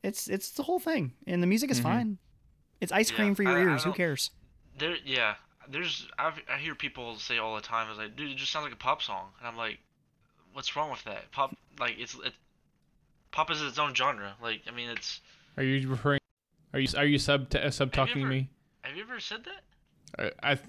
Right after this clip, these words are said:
Speaker 2: only when talking about country music.
Speaker 1: Country music sucks, and I'll sta-, I'll die on that hill.
Speaker 2: Mm, I, I don't mind country music, but I,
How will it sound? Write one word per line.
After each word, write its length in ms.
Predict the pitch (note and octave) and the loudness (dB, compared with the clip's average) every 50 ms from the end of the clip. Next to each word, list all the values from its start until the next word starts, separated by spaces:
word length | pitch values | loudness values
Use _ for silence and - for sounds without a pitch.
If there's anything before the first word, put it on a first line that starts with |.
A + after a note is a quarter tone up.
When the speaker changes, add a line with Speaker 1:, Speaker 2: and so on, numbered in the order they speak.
| D#3+ D#3 - | -6 -2 2
Speaker 2:
only 260 | E3 G3 G#3+ G#3+ G#3+ | 2 4 6 6 6
when 140 | G#3 G3 D#3+ | 6 4 4
talking 180 | - E3+ D3 D3 | 4 4 4 4
about 120 | C#3+ B2+ | 4 2
country 280 | - - C#3 B2+ B2 C3 | 4 2 2 2 2 2
music. 460 | A#2+ G#2+ G#2+ G#2+ G#2 - - - _ _ _ _ _ _ _ _ _ _ _ | 0 0 -2 -4 -6 -6 -8 -14 _ _ _ _ _ _ _ _ _ _ _
Speaker 1:
Country 240 | - C#4+ D#4+ E4 F4 | 4 6 6 8 8
music 260 | D4+ B3 F#3 F3 - | 8 8 6 6 4
sucks, 460 | - - - - F#3+ E3+ D3 - - - | 4 4 6 6 6 6 4 4 4 4
and 60 | D4+ | 4
I'll 80 | A#3+ - | 4 4
sta-, 240 | - - - G3 - | 4 2 2 2 4
I'll 100 | F#3+ A3 | 4 4
die 220 | D#3+ D#3+ D#3+ D3+ | 6 6 6 6
on 100 | C#3+ C#3 | 6 6
that 160 | C#3 C#3 C3+ | 4 2 2
hill. 260 | C3 C3 B2 B2+ C3 - _ _ _ _ _ _ _ _ _ _ _ _ _ - | 2 0 0 -2 -4 -8 _ _ _ _ _ _ _ _ _ _ _ _ _ -6
Speaker 2:
Mm, 340 | - D3+ D3+ D3+ D3+ D3+ D3+ - - | -2 0 2 2 2 0 -2 -2 0
I, 240 | - C#3+ D#3 E3+ - - - | 2 2 4 4 2 0 0
I 220 | D#3 E3+ G3+ A3+ | 2 2 2 4
don't 240 | G#3+ A3+ G#3+ F3+ D3+ | 4 2 2 2 2
mind 280 | D3+ D3+ D#3+ E3 D#3 | 4 4 4 4 4
country 200 | C3+ D#3+ C#3+ C#3+ | 2 2 2 4
music, 340 | C3 B2 A2 A#2 A2+ - - - _ _ _ _ _ - _ - | 4 4 4 2 0 0 -2 -10 _ _ _ _ _ -18 _ 0
but 120 | - C3+ | 0 2
I, 100 | C3+ - | 2 0